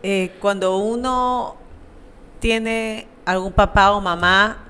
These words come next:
que ha sido alguien sumamente importante dentro de un país, el hecho de salir de esa sombra y formarte tu propio camino es algo digno de aplaudir, y eso es lo que tú has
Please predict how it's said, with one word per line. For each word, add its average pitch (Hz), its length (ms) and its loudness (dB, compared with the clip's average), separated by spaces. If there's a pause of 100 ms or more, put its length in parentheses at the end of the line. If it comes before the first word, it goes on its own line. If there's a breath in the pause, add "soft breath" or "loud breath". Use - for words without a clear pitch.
que 190 60 -2
ha 180 80 -2
sido 202 340 0
alguien 190 220 0
sumamente 202 400 -4
importante 196 600 -2
dentro 175 400 -4
de 175 60 0
un 170 180 -4
país, 185 560 2 (420 loud breath)
el 202 140 6
hecho 208 260 2
de 214 340 2
salir 220 600 2
de 247 80 -2
esa 233 180 -4
sombra 233 560 -2
y 220 100 -2
formarte 202 520 -2
tu 208 180 0
propio 269 540 6
camino 233 580 -2
es 214 140 4
algo 302 280 4
digno 277 320 0
de 214 440 6
aplaudir, 175 760 6
y 202 140 6
eso 226 160 6
es 277 60 6
lo 254 100 6
que 170 120 -2
tú 208 180 0
has 214 120 0